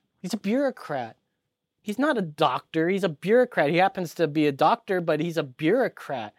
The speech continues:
And he's lying. He constantly lies. And, like, the mask, the, the vaccine mandate, he goes, "No, you know, that's not what we need to do. We're not gonna consider that." And then it happens, you know, it's,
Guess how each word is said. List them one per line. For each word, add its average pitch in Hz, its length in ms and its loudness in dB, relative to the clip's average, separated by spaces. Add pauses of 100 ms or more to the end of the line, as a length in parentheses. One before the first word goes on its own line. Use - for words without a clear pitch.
(360)
And 143 220 -2
he's 147 240 -4
lying. 170 440 2
He 160 100 -2
constantly 190 580 -4
lies. 135 320 0
And, 160 100 -2
like, 160 200 0
the 170 80 0
mask, 185 320 0
the, 160 600 2
the 156 120 2
vaccine 190 480 0
mandate, 135 260 -2
he 127 60 -2
goes, 143 240 -4 (340)
"No, 185 220 4
you 185 140 2
know, 180 100 2
that's 180 160 0
not 214 180 4
what 196 100 2
we 190 80 4
need 170 120 0
to 160 80 0
do. 139 340 0 (220)
We're 160 140 4
not 180 200 4
gonna 190 160 0
consider 156 400 -2
that." 143 220 0
And 175 80 -2
then 190 100 0
it 202 80 -4
happens, 156 540 -6
you 143 80 -2
know, 147 180 0
it's, - 320 -2